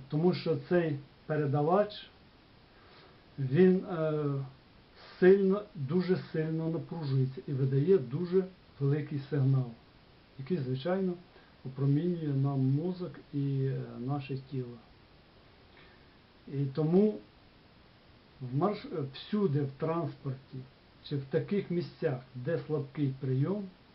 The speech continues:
користуватись ним, не тільки розмовляти, а й користуватися небезпечно. Е, чому? Тому що, е, треба не забувати, кожні шість секунд, е, передавач посилає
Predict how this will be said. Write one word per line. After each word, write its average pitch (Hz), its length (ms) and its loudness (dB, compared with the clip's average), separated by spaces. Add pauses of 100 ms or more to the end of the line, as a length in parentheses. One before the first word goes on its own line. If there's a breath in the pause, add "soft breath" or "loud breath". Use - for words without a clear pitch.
(840)
користуватись 165 840 0
ним, 143 260 2 (140)
не 151 140 0
тільки 208 440 6
розмовляти, 160 880 2 (140)
а 156 100 -2
й 143 80 -2
користуватися 165 960 2
небезпечно. 143 1000 0 (840 loud breath)
Е, 139 180 0
чому? 175 540 4 (180)
Тому 160 220 -4
що, 151 300 -4 (300)
е, 139 220 -4
треба 156 220 -2
не 147 100 0
забувати, 160 520 0
кожні 147 420 -2
шість 135 360 -8
секунд, 226 400 2 (1000 loud breath)
е, 135 440 -2 (460)
передавач 170 540 2
посилає 160 720 0